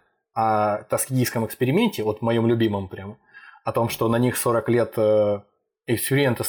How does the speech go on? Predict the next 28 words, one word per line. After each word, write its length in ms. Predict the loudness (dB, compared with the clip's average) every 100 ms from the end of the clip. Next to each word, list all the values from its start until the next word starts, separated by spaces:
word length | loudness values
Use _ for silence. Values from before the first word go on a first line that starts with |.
| -6
эксперименты 540 | -6 -2 0 2 0
ставили 380 | -2 0 2 2
поколениями 680 | 0 -2 0 0 0 0 -2
относительно 540 | -2 -2 -2 -2 0 0
того, 240 | 2 0
что 160 | 0 -4
с 80 | 0
ними 160 | -2
будет, 320 | 0 0 0 -2
если 240 | -2 -2
они, 360 | -2 0 -2 -2
э, 160 | -2
не 160 | 0 2
будут 280 | 2 2 0
лечиться 500 | -2 -4 -2 0 0
от 180 | -2 -8
сифилиса 580 | -8 -6 -4 -4 -2
и 300 | -2 -2 -4
будут 240 | -2 -2 -2
просто 260 | -6 -4 -4
жд-, 120 | -2
э, 260 | -4 -2
жд-, 220 | -2 -2 0
ждать, 220 | 0 -2
пока 180 | -2 -2
он 80 | -2
их 100 | -2
убьёт. 300 | 0 0